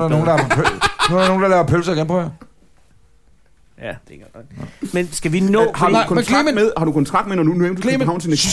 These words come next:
Speaker 3: før? S-, s-, står det i den, når du laver den aftale i sin tid om at lave de T V-reklamer, er det, er du så kontraktligt forpligtet til at nævne Københavns Energi?
Speaker 2: Ja. Men det hedder Energi
Speaker 3: Hvorfra?
Speaker 2: E to, det bliver jo
Speaker 3: <laughs> E to,
Speaker 2: opkøbt af,
Speaker 3: undskyld.
Speaker 2: af Dong.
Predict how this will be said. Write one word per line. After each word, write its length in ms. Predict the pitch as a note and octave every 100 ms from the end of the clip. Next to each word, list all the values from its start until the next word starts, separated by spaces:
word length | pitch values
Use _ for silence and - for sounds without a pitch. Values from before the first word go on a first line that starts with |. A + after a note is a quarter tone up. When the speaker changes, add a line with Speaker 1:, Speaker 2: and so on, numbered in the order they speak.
| -
Speaker 3:
før? 140 | D#3+ D3+ -
S-, 220 | - - D3
s-, 340 | - D3 C#3+
står 220 | - G#3+
det 100 | A#3+
i 40 | F3+
den, 180 | G3 D#3+
når 100 | E3
du 80 |
laver 200 | D#3+ G3+
den 120 | G#3 D#3
aftale 300 | D3+ E3 D3+
i 40 |
sin 160 | - F3+
tid 100 | F3+
om 80 | D3
at 60 |
lave 120 | D#3
de 80 | D#3
T 180 | D3+ E3
V-reklamer, 360 | C3+ C3 B2+ B2+
er 40 | C3+
det, 200 | C#3 -
er 40 |
du 80 | C3
så 140 | B2 F#3
kontraktligt 440 | E3+ - F#3 F3+
forpligtet 340 | D3 F3+ D#3 D#3+
til 80 |
at 60 | D#3+
nævne 260 | D3+ G#3 -
Københavns 360 | D3 D3+ D3
Energi? 360 | C#3+ C#3 D#3 - -
Speaker 2:
Ja. 120 | C#3+ - - - - -
Men 100 | E3+
det 80 | E3
hedder 200 | F3 E3
Energi 240 | D#3 A3
Speaker 3:
Hvorfra? 240 | E3 D#3+ A#3
Speaker 2:
E 20 | G3
to, 400 | G3 G3+ C#3+ D3+ -
det 120 | D#3
bliver 160 | - D#3
jo 0 |
Speaker 3:
<laughs> 20 |
E 20 | D3
to, 40 |
Speaker 2:
opkøbt 180 | E3 F#3
af, 40 |
Speaker 3:
undskyld. 200 | F#3+ F#3+
Speaker 2:
af 400 | D#3+ D3 C3+ C#3+
Dong. 360 | C3 D3 D#3+